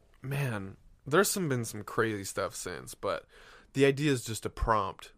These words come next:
hopefully more, I don't know, more conversations, more about Kai.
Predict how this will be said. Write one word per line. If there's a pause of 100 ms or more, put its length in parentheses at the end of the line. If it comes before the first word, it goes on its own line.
(360)
hopefully
more, (1500)
I
don't
know, (120)
more
conversations,
more
about
Kai.